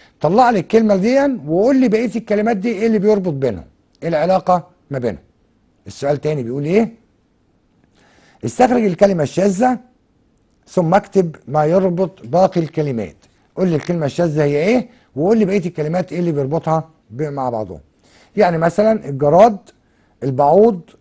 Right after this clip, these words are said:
العنكبوت، الصرصور. ادي الاربع كلمات اللي عندي. فين الكلمة اللي هي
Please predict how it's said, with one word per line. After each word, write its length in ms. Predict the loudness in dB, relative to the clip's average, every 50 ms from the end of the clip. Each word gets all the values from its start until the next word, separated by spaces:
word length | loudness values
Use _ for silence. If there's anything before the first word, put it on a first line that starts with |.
| _ _ _ -8 -4
العنكبوت، 920 | 0 0 0 0 0 -2 -2 -2 2 2 2 2 2 -2 -8 _ _ _ _ _ _ -10
الصرصور. 600 | -8 -6 -4 -4 -4 -4 -6 -8 -8 -8 -10 -14 -20 _ _ _ _ _ _ _ _ _ _ _ _ _ _ _ _ _ _ _ _ _ _ -4 -2
ادي 160 | 0 0 0
الاربع 340 | 0 0 0 0 2 0 -2
كلمات 300 | -2 -2 -4 -4 -4 -4
اللي 160 | -4 -4 -4
عندي. 300 | -4 -6 -8 -10 _ _ _ _ _ _ _ _ _ _ _
فين 180 | -2 0 0 0
الكلمة 360 | 0 0 0 0 2 2 2
اللي 120 | 4 4
هي 340 | 4 6 6 4 4 2